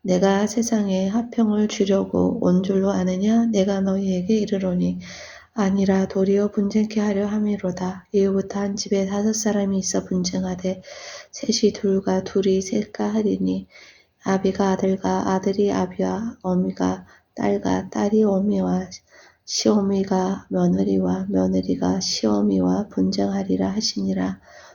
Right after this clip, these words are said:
또 무리에게 이르시되, "너희가 구름이 서에서 일어남을 보면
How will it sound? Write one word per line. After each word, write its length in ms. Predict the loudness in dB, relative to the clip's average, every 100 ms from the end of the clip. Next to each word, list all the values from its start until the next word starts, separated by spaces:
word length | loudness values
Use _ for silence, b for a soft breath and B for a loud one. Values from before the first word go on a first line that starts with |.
| _
또 160 | -2 0
무리에게 520 | 2 2 0 2 2
이르시되, 580 | 2 0 -2 -4 -2 0
"너희가 420 | 2 2 0 -2
구름이 380 | 0 0 2 0
서에서 640 | 0 2 2 2 0 0
일어남을 580 | 2 2 2 2 0 0
보면 500 | 0 2 2 -2